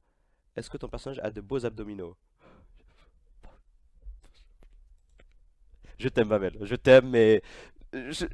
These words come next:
Voilà, je, je t'aime quand même, je t'aime quand même. Je... t'inquiète, je, je te filerai deux, trois petits conseils de sportif, mais, euh, désolé, désolé. Ton personnage participe-t-il à Secret Story ? Non, je veux te, je te le dis mille fois.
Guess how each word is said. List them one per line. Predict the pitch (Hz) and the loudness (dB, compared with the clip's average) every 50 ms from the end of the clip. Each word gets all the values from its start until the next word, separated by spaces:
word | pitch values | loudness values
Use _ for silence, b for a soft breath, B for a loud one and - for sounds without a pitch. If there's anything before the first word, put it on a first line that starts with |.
| - - | -6 -6
Voilà, | 143 160 160 180 196 180 147 135 | -2 4 6 8 10 10 10 8
je, | 127 113 147 147 | 6 2 -2 -6
je | 160 160 143 156 | -4 -2 0 -2
t'aime | 175 - 185 170 | 4 6 6 6
quand | 165 - 165 | 8 6 6
même, | 147 139 120 | 6 6 4
je | 110 127 | 2 -2
t'aime | 131 - 143 131 | 0 0 -2 2
quand | - 139 | 4 4
même. | 127 107 87 B B B B B B B | 4 4 2 B B B B B B B
Je... | _ - - _ - | _ -16 -16 _ 4
t'inquiète, | - 175 - 139 98 - - - _ - - - _ - _ | 4 4 4 4 -2 -2 -8 -20 _ -20 -20 -20 _ -20 _
je, | - - - - | -20 -20 -20 -20
je | - - | -20 -20
te | - - | -20 -16
filerai | - 117 107 104 110 110 | -6 -2 0 0 0 0
deux, | 107 110 | -4 -8
trois | - - 117 107 | -4 -2 -2 -2
petits | - - - | -2 -8 -14
conseils | - - 110 104 - 110 107 | -10 -10 -10 -4 -4 -4 -4
de | 101 101 | -4 -8
sportif, | 95 - - 117 - - - 123 - - | -10 -8 -10 -10 -10 -10 -12 -12 -8 -6
mais, | 104 95 90 B B B B B B B - | -6 -6 -6 B B B B B B B -2
euh, | - 107 104 104 104 101 101 98 98 95 95 95 92 95 98 - | 2 4 4 4 4 4 2 0 0 0 0 -2 -2 -4 -4 -6
désolé, | 104 117 127 123 127 98 82 - - | -4 -4 -2 0 0 -2 -2 -6 -10
désolé. | 95 95 104 110 113 110 110 120 127 | -6 -6 -4 -2 -2 -2 0 -2 -2
Ton | - 131 | -4 -4
personnage | - 139 135 165 180 175 127 | -6 -4 0 2 0 0 0
participe-t-il | 127 151 139 - - 165 151 - 180 180 | -2 -4 -4 -4 -8 -12 -4 0 0 0
à | |
Secret | 165 - 170 170 165 | 2 0 -4 -6 -6
Story ? | - - 170 156 147 | -4 -2 -2 -2 0
Non, | 156 185 214 269 - - 262 139 | -2 -2 -2 -2 -2 -4 -6 -6
je | 127 143 | -8 -12
veux | 156 | -18
te, | - - | -16 -16
je | 165 - - | -16 -14 -14
te | - | -12
le | 156 | -12
dis | 156 160 | -12 -12
mille | 165 170 | -12 -12
fois. | 160 - 160 160 139 | -10 -6 -6 -6 -6